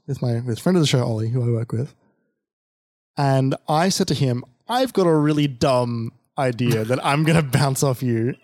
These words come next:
and I need you to tell me if it's, if it's not gonna play."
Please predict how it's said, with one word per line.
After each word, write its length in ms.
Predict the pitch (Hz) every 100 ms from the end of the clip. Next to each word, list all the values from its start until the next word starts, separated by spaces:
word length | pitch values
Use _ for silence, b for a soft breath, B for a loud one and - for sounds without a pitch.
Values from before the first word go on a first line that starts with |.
| 139
and 100 | 131
I 100 | 147
need 200 | 175 156
you 100 | 147
to 100 | 139
tell 240 | 127 131 127
me 320 | 117 131 190 b b b b b _ _ _ _ _ _ -
if 140 | 139
it's, 340 | 131 - - - _ -
if 140 | 139
it's 160 | 127 143
not 180 | 135
gonna 160 | 131 120
play." 460 | - 127 113 -